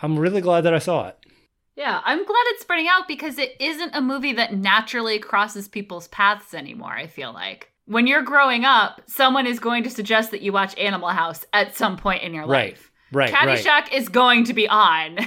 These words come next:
Speaker 2: <laughs> But mash, not as much.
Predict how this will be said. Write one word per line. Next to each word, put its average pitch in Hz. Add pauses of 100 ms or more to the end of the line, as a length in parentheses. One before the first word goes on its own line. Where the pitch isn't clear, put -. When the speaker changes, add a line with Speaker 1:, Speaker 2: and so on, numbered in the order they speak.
(100)
Speaker 2:
<laughs> 330 (260)
But 247 (160)
mash, 302 (160)
not 233 (180)
as 254
much. 381